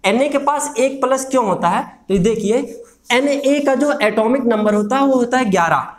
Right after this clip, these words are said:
अगर हम इसका electronic configuration करें तो होता है दो, आठ और इस दो, आठ, दस हो गया, बचा कितना? एक। और chlorine की अगर बात करें तो इसका होता है सत्रह,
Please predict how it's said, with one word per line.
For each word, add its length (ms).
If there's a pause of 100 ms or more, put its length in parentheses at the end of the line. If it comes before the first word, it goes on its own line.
(180)
अगर 200
हम 140
इसका 300
electronic 680
configuration 680
करें 280 (280)
तो 80
होता 280
है 100
दो, 600 (260)
आठ 300 (360)
और 160
इस 260
दो, 160
आठ, 260
दस 240
हो 60
गया, 160
बचा 280
कितना? 480
एक। 460 (140)
और 60
chlorine 480
की 80
अगर 160
बात 280
करें 200
तो 80
इसका 200
होता 240
है 100
सत्रह, 520